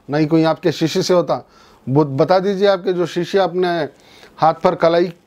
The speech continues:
के, हाथ के ऊपर लोहे की शीख लेके जो मोटर है उनको बताइए, एक बीस किलो का मुदगर उठा के उसको फारसी योग में ऐसे, ऐसे से, ऐसे से, ऐसे से लेकर आके ऐसा करिए बोल के बोलिए,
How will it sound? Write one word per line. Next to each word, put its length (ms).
के, 80
हाथ 720
के 180
ऊपर 480
लोहे 300
की 160
शीख 240
लेके 260
जो 180
मोटर 280
है 60
उनको 200
बताइए, 280
एक 100
बीस 160
किलो 200
का 100
मुदगर 320
उठा 220
के 120
उसको 380
फारसी 500
योग 340
में 160
ऐसे, 340
ऐसे 580
से, 180
ऐसे 440
से, 140
ऐसे 300
से 140
लेकर 340
आके 180
ऐसा 200
करिए 260
बोल 180
के 80
बोलिए, 300